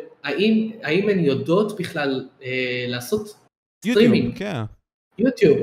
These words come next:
Speaker 1: לעשות את הדברים האלה, האם יש, עשיתם את זה בעבר, זה לא משנה, אכפת לנו איך אתן, אה, עושות סרטוני גיימינג, איך אתן מגיבות לדברים, איך אתן מפעילות את הצופים, איך אתן עושות תכנים, מאלתרות,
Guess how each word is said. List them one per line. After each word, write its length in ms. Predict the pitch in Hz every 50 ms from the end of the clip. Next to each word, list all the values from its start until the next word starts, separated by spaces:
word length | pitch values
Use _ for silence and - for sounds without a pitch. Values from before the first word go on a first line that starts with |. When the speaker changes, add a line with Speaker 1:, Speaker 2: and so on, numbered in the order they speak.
| 135 -
Speaker 1:
לעשות 280 | - 143 165 170 - -
את 40 | 339
הדברים 380 | 302 240 277 277 302 320 285
האלה, 180 | 254 190 139 139
האם 120 | 170 226 269
יש, 220 | 302 294 - -
עשיתם 360 | - - - 277 269 302 277 262
את 60 | 180
זה 100 | 147 143
בעבר, 320 | 131 123 123 120 123 123
זה 120 | 120 170 185
לא 80 | 247
משנה, 360 | 269 - - - 262 240 285 285 226 - - - - -
אכפת 300 | - - - - 240 262
לנו 220 | 262 233 240 233 - - - - - - -
איך 140 | 170 -
אתן, 320 | 214 214 220 208 190 190 170 - - 160
אה, 280 | 156 151 147 143 143 131
עושות 260 | 143 - - 185 175
סרטוני 360 | - 202 - - 185 175 175
גיימינג, 460 | 170 175 190 196 196 180 156 127 123 151
איך 120 | 151 185
אתן 160 | 175 180 170
מגיבות 440 | 156 139 131 139 131 127 196 196 202
לדברים, 360 | 190 156 135 135 127 123 127
איך 120 | 143 - 180
אתן 200 | 180 180 175 175
מפעילות 480 | 170 - - - - 151 175 180 180
את 120 | 180 - 175
הצופים, 460 | 170 - - - - 220 208 147 123 - - - - - _ -
איך 120 | 170 170
אתן 340 | 208 196 - 196 180 170 165 160 147 135 131 - - -
עושות 180 | _ - 190 196
תכנים, 400 | - - 175 170 180 190 190 180
מאלתרות, 720 | 165 151 143 135 - - 160 156 175 190 190 185 185 -